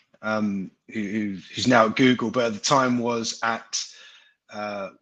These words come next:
what was then, uh, Media Edge and now Wavemaker. And he was an account exec. And we went on a sort of a friend's holiday, and he was telling me about his first six months working at a media agency and, you know, being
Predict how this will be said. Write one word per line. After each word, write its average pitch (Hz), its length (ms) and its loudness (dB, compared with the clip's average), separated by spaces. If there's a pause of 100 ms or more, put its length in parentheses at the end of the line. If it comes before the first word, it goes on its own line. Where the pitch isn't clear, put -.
(140)
what 117 180 -8
was 110 120 -6
then, 107 380 -4
uh, 98 180 -8 (480)
Media 117 400 0
Edge 104 200 -6
and 101 80 -6
now 107 160 -4
Wavemaker. 107 720 -2 (580)
And 120 100 0
he 135 100 6
was 117 120 2
an 120 60 -2
account 143 300 6
exec. 104 280 -10 (640)
And 120 580 -2 (220)
we 120 240 -4
went 120 600 -4
on 113 420 -6
a 107 60 -10
sort - 160 -10
of 98 60 -14
a 98 40 -14
friend's 117 420 0
holiday, 113 520 0
and 110 80 -2
he 113 60 0
was 110 140 -4
telling 117 220 -2
me 113 120 -4
about 107 260 -2
his 107 140 -6
first 113 320 -4
six - 220 -8
months - 600 -4 (200)
working 117 280 -4
at 107 60 -6
a 104 40 -6
media 123 340 2
agency 101 440 -8
and, 113 200 -6
you - 100 -12
know, 95 120 -10
being 113 340 -4